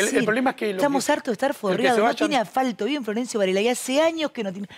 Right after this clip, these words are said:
Speaker 1: Nunca tu-, no saben lo que es pisar un
Speaker 2: El,
Speaker 1: cemento,
Speaker 2: el problema es que el
Speaker 1: ¿entendés?
Speaker 2: que se vayan todos no existe,
Speaker 1: No,
Speaker 2: porque
Speaker 1: claro,
Speaker 2: el poder
Speaker 1: obviamente.
Speaker 2: siempre lo ocupa alguien.
Speaker 1: Obviamente, por eso digo,
Speaker 2: ¿Democrática o no
Speaker 1: no, por, por
Speaker 2: democráticamente?
Speaker 1: eso mismo, por, pero digo,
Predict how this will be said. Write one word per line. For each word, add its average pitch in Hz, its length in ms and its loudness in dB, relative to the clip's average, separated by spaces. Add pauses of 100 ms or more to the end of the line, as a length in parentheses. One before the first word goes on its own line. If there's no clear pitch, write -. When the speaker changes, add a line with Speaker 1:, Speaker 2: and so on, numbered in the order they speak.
(140)
Speaker 1:
Nunca 339 500 0
tu-, 196 140 -4
no 262 80 -2
saben 339 200 0
lo 254 100 2
que 311 160 -2
es 302 40 0
pisar 285 340 0
un 277 100 -6
Speaker 2:
El, 214 40 -6
Speaker 1:
cemento, 208 720 -2
Speaker 2:
el 175 60 -4
problema 226 220 2
es 185 60 -4
que 233 60 2
el 220 60 2
Speaker 1:
¿entendés? 185 120 -6
Speaker 2:
que - 40 -8
se 220 40 0
vayan 233 300 0
todos 233 160 -2
no 214 100 -6
existe, 226 440 -4
Speaker 1:
No, 320 80 4
Speaker 2:
porque 285 160 0
Speaker 1:
claro, 302 320 2
Speaker 2:
el - 40 -10
poder 285 140 2
Speaker 1:
obviamente. 330 400 2
Speaker 2:
siempre 233 220 -2
lo 202 80 2
ocupa 208 360 0
alguien. 143 300 -4
Speaker 1:
Obviamente, 330 500 2
por 180 140 0
eso 196 120 2
digo, 294 100 0
Speaker 2:
¿Democrática 269 420 2
o 214 80 0
no 226 80 -2
Speaker 1:
no, 226 60 0
por, 226 80 -2
por 311 320 2
Speaker 2:
democráticamente? 185 420 0
Speaker 1:
eso 269 220 -2
mismo, 262 360 -2
por, 196 200 -2
pero 233 120 0
digo, 247 260 0